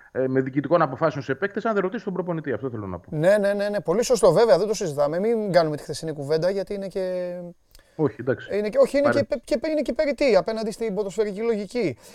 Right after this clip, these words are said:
Speaker 2: Στέλνει ο κόσμος,
Speaker 1: Ναι.
Speaker 2: εντάξει, για τον προπονητή, είπες, της Ρεν. Ε, τώρα στέλνουν και ονόμα-, ονόματα, ναι.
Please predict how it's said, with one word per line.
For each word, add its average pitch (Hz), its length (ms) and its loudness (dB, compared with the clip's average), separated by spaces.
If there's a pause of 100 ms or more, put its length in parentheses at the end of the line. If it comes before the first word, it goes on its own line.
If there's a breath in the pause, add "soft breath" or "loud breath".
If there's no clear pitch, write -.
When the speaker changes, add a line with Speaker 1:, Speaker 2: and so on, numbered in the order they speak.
(160 loud breath)
Speaker 2:
Στέλνει 262 280 4
ο 254 60 8
κόσμος, 247 380 6
Speaker 1:
Ναι. 226 60 2
Speaker 2:
εντάξει, 185 280 4
για 165 140 2
τον 170 160 -2
προπονητή, 170 400 -2
είπες, 185 260 0
της 139 140 -8
Ρεν. 196 320 2 (400 soft breath)
Ε, 196 500 0
τώρα 262 240 4
στέλνουν 254 300 0
και 247 100 -2
ονόμα-, 233 360 0
ονόματα, 147 540 -4
ναι. 180 200 -2